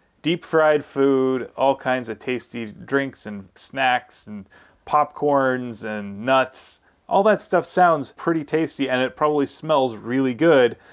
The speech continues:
And if you're just standing in line, you're nervous, "Oh, okay, fine, I can probably part with a few pence here to get myself something tasty."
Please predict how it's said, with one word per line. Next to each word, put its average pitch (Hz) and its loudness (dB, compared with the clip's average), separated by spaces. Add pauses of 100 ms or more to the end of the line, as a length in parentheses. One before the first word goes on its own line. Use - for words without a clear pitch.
(360)
And 147 0
if 147 -4
you're 143 -4
just - -6
standing 131 -4
in 156 -4
line, 165 4 (180)
you're 113 -6
nervous, 139 2 (300)
"Oh, 151 2
okay, 131 -2
fine, 113 0
I 110 0
can 110 -12
probably 107 -2
part 113 -2
with 113 -8
a 101 -12
few 107 -8 (100)
pence 117 -6
here 117 -4
to 107 -4 (100)
get - -4
myself 113 -6
something 113 -12
tasty." - -10